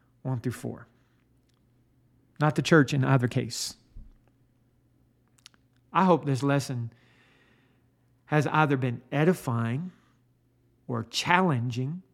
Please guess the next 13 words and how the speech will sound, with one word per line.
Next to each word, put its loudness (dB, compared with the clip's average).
and 0
most 4
certainly 2
for -4
some 2
corrective. -2
But 0
maybe 6
it's 0
left 0
you 2
with -4
questions. -4